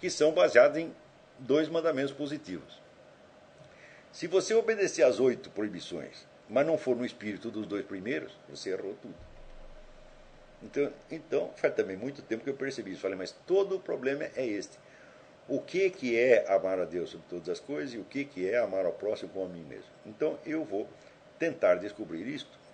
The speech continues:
e, na medida que eu vou descobrindo, isso vai se transformar naturalmente na minha, na minha conduta. Isso é o que eu posso fazer no curso de uma vida, né? É,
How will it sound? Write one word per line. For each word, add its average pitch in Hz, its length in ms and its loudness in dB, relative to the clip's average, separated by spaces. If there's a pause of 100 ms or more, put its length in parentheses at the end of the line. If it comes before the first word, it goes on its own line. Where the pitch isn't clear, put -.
(100)
e, 143 240 -6
na 139 100 -4
medida 90 200 -4
que 113 100 -10
eu 147 100 -4
vou 98 260 -2 (400)
descobrindo, 123 640 -4
isso 190 220 -6
vai 101 160 8
se 127 120 -4
transformar 135 580 -2
naturalmente 156 760 -2
na 185 100 -8
minha, 170 280 -6 (1400)
na 156 100 4
minha 117 180 4
conduta. 139 520 -4
Isso 139 200 -2
é 190 40 4
o - 40 -6
que - 60 -4
eu 208 60 4
posso 139 260 -2
fazer 147 280 0
no 156 100 -4
curso 139 220 -6
de 160 60 -6
uma 196 160 0
vida, 120 320 -2 (460)
né? - 180 -6 (920)
É, 92 720 4